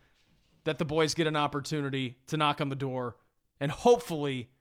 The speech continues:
advance to the round of eight, which would be the quarterfinals. And if they do that, sets up potentially a matchup with Argentina, which would just be an opportunity to knock Lionel Messi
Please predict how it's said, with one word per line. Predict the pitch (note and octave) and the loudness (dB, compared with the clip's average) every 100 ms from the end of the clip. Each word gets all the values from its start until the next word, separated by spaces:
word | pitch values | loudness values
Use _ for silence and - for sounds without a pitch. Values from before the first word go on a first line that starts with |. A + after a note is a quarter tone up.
| _ _ _ | _ _ _
advance | D#3+ D3 E3 D#3 - | -2 2 2 2 -2
to | - D#3+ C#3+ | -4 -2 -2
the | C3+ | -4
round | C3+ B2+ | -6 -4
of | B2+ | 4
eight, | F#3 F3+ - - | 4 4 0 -8
which | C#3+ | -6
would | D#3 | -4
be | D3 | -4
the | C3+ | -2
quarterfinals. | E3+ D#3+ D3 D3+ C#3+ C3+ C3+ | 0 0 -2 -4 -4 -4 -6
And | C#3 | -6
if | D3+ | -4
they | C#3+ | -2
do | B2 A3 F3+ | 0 2 4
that, | E3+ D#3 D3 - _ _ _ _ _ _ - | 4 4 -2 -12 _ _ _ _ _ _ -6
sets | - F#3 G#3 | 2 2 4
up | F3 | 0
potentially | - E3 - - A3+ A3 E3 C3+ B2+ A#2+ A#2+ _ _ _ _ _ - | 0 -2 -2 0 2 2 0 -4 -6 -10 -12 _ _ _ _ _ -6
a | D3+ | 0
matchup | E3 D#3+ - D#3 | 2 2 0 -2
with | D3 C#3+ | -2 -2
Argentina, | C3 A#2+ A#2+ - - - _ _ _ _ _ _ - | -2 -4 -10 -12 -14 -20 _ _ _ _ _ _ -6
which | C#3 C#3+ | -4 -2
would | D3 D3 | -2 -2
just | B2 C3 - | -4 -8 -8
be | B2+ A#2 A2 - - - _ _ _ _ _ _ _ _ _ _ _ _ | -8 -6 -10 -14 -18 -20 _ _ _ _ _ _ _ _ _ _ _ _
an | C#3 | 0
opportunity | E3 F#3 F3+ F#3+ F3+ F3+ | 2 2 0 -4 -2 -4
to | C#3+ D3 | -4 -2
knock | D#3 D#3+ D3 | 0 0 -2
Lionel | D#3+ D3+ | -2 0
Messi | D3 C#3 C#3 | -2 -2 -4